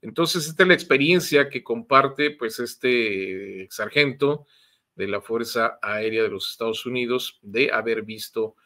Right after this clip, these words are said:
pues, este objeto gigantesco, estos seres en este, eh, saliendo de este objeto,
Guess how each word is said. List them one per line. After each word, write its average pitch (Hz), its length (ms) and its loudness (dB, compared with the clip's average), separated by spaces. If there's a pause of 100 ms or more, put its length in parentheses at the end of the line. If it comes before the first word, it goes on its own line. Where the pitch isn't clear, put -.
(280)
pues, 95 180 -8
este 117 240 -6
objeto 113 480 -6
gigantesco, 131 1040 0
estos 104 360 -6
seres 117 500 -2
en 95 160 -8
este, 101 640 -8
eh, 92 60 -14 (520)
saliendo 104 480 -8
de 107 80 -4
este 113 180 -8
objeto, 135 560 0